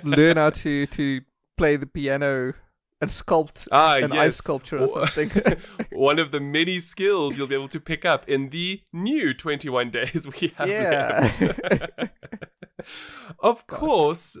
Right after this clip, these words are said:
Speaker 2: um, there are people who are not abiding to the rules and regulations, right?
Speaker 1: Ugh.
Speaker 2: <laughs>
Speaker 1: Like, how, how thick could you get? Honestly, like, this is all to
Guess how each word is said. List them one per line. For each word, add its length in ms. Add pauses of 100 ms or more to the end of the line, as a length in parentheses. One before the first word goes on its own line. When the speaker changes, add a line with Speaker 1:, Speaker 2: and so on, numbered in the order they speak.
Speaker 2:
um, 640
there 200
are 160
people 520
who 180
are 60
not 260
abiding 960 (200)
to 140
the 100
rules 360
and 100
regulations, 1000 (360)
right? 380 (440)
Speaker 1:
Ugh. 460
Speaker 2:
<laughs> 40 (800)
Speaker 1:
Like, 360 (920)
how, 360 (300)
how 160
thick 320
could 200
you 60
get? 280 (320)
Honestly, 460
like, 360
this 260
is 120
all 360
to 460